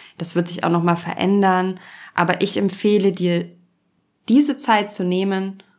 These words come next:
und für deinen Start als virtuelle Assistentin dir diese Zeit zu nehmen, weil du dadurch bessere Möglichkeiten hast, zeitnah Kunden zu finden. Und das ist ja wieder unser Ziel,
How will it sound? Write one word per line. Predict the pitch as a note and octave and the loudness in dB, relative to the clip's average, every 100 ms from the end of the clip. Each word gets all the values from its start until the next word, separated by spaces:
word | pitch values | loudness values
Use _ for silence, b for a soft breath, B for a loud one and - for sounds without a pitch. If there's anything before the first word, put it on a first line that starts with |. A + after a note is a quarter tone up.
| _ - | _ -6
und | F3+ | -4
für | F3 | -2
deinen | E3+ E3+ F3+ | 2 2 2
Start | F3 - E3+ E3+ E3 - _ _ _ _ - | 0 0 0 0 -4 -10 _ _ _ _ -2
als | F3 F3 - | 0 0 -2
virtuelle | E3+ F#3+ E3+ | -4 0 0
Assistentin | E3+ F3 - F3 E3 - E3 | 0 -2 -6 -6 -6 -4 -4
dir | E3 | -4
diese | E3+ D#3+ D#3+ | -6 -6 -6
Zeit | - E3 - | -6 -8 -4
zu | D#3+ | -2
nehmen, | E3 G#3 A#3+ C4 C4+ B B B _ | 2 2 4 2 -2 B B B _
weil | F3+ F3 | 0 0
du | E3+ | 0
dadurch | F3 F3+ F#3 F#3 F#3+ F3+ - - _ _ _ _ _ _ - | 2 4 2 0 -4 -4 -10 -16 _ _ _ _ _ _ -2
bessere | F#3 F#3 F3+ F3 | -2 0 0 2
Möglichkeiten | F3 F3 F3 - E3+ E3+ E3 | 2 0 -6 -6 -6 -4 -8
hast, | D#3 D#3 - - | -8 -8 -8 -6
zeitnah | E3+ E3+ D#3+ | -6 -4 -6
Kunden | D#3+ - D3+ - | -6 -6 -6 -6
zu | - D#3 | -6 -8
finden. | - D#3 - D3+ - _ | -8 -12 -12 -14 -16 _
Und | E3+ D#3+ | -6 -6
das | D3 | -6
ist | D#3+ F3 | -6 -4
ja | |
wieder | E3+ E3+ | -2 -2
unser | F3+ F3+ A3 | -4 -2 -4
Ziel, | - D#3 | -4 -6